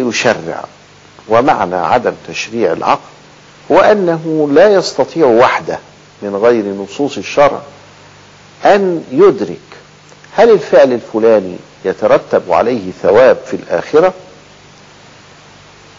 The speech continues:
هل ذكر الله مثلا يترتب عليه ثواب في الآخرة؟ العقل وحده لا يدرك، لأن العقل كعقل يمكن أن يبرر الموقفين،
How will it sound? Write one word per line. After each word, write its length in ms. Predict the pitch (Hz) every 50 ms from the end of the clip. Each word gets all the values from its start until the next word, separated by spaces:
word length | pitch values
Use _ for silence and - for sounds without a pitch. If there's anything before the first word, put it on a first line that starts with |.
| - - - - -
هل 320 | - - 220 247 226 208
ذكر 400 | 151 139 190 208 - - 147 147
الله 340 | 135 131 135 156 156 135 113 110
مثلا 440 | 117 131 139 - - - 82 76 73 - - - -
يترتب 500 | 95 95 - - 170 175 - 165 - -
عليه 280 | 143 147 160 156 147 139 -
ثواب 200 | 151 147 156 156
في 120 | 156 - 147
الآخرة؟ 500 | - 151 143 135 - 156 151 147 139 - -
العقل 380 | 101 90 80 185 - - 160 151
وحده 520 | 165 208 202 - - 185 196 185 180 170 143
لا 80 | -
يدرك، 560 | 110 101 95 87 - - - - - - - - - - - _ _ _ _ _ - _ _ _ - - - - - - - - - _ _ - - - -
لأن 360 | - - - - 117 113 117
العقل 440 | 117 113 110 170 196 - - 127 123 - -
كعقل 380 | 151 156 190 202 - - - - - - - - _ _ -
يمكن 500 | 120 156 202 180 156 - - - 151 143 139 - - - - - - _ - -
أن 300 | 127 127 135 147 156 156
يبرر 560 | 151 151 170 170 160 127 110 113 113 127 127 - - - - - - _ _ _ - - - - -
الموقفين، 760 | - 160 170 175 165 165 165 - 160 151 - - 165 131 90